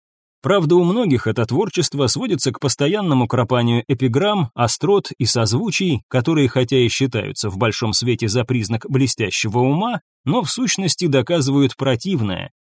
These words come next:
не только потому, что в них часто не бывает логического смысла, но ещё и потому, что ими особенно усердно занимаются умалишённые. Впрочем, и в прозаических сочинениях этих последних заметна склонность к созвучиям,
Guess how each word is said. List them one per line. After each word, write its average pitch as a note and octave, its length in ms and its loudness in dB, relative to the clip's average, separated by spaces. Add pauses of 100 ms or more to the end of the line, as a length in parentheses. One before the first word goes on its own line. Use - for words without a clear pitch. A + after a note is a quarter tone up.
не F#3+ 140 0
только G#3 300 -2
потому, C3+ 320 0
что B2+ 180 -2
в B2 40 2
них C#3 200 0
часто D3 360 -2
не C3+ 120 4
бывает C3 560 2
логического A#2+ 680 0
смысла, D#3+ 540 -2 (320)
но C#3 100 2
ещё G3 300 0
и F#3 60 0
потому, C3 400 -2
что - 180 -2
ими C#3+ 220 2
особенно B2+ 520 0
усердно A#2+ 480 0
занимаются G#2+ 800 0 (120)
умалишённые. A2 840 0 (540)
Впрочем, B3+ 800 0
и E3+ 120 0
в - 120 -4
прозаических D#3 720 2
сочинениях C3+ 680 0
этих C3 280 0
последних G3 800 0
заметна F3 480 0
склонность F#3 520 0
к - 60 -12
созвучиям, D#3 840 0